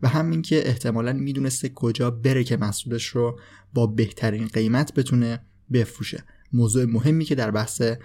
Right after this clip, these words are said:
بازار هدف داریم. پس بازاریابی و تکنیک‌های اون از قدیم مورد استفاده قرار می‌گرفته و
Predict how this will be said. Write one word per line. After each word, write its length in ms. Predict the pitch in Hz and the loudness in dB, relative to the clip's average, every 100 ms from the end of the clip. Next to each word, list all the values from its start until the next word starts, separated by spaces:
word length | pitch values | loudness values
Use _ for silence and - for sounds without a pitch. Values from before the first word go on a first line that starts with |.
| - - | -18 -6
بازار 460 | 113 117 110 117 110 | 2 2 4 2 0
هدف 400 | 101 110 98 - | 0 0 -2 -4
داریم. 220 | - - - - _ _ _ _ _ - | -12 -12 -18 -20 _ _ _ _ _ -4
پس 240 | 151 - | -2 0
بازاریابی 840 | 147 147 143 147 143 147 160 185 123 | 0 0 4 2 4 2 4 4 4
و 260 | 120 117 | 2 -2
تکنیک‌های 720 | 120 - 123 - 123 - 123 | -4 -2 0 2 0 2 0
اون 380 | 131 160 143 120 - | 0 2 2 2 0
از 240 | 123 - - | -2 -2 0
قدیم 300 | 123 151 170 | 2 4 4
مورد 300 | 135 117 113 | 4 2 0
استفاده 460 | 113 120 123 120 | -2 0 0 2
قرار 280 | 135 120 127 | 2 2 4
می‌گرفته 720 | 131 123 113 110 - 113 110 117 | 2 0 -2 -2 -2 -2 -2 -2
و 280 | 110 110 | -2 -4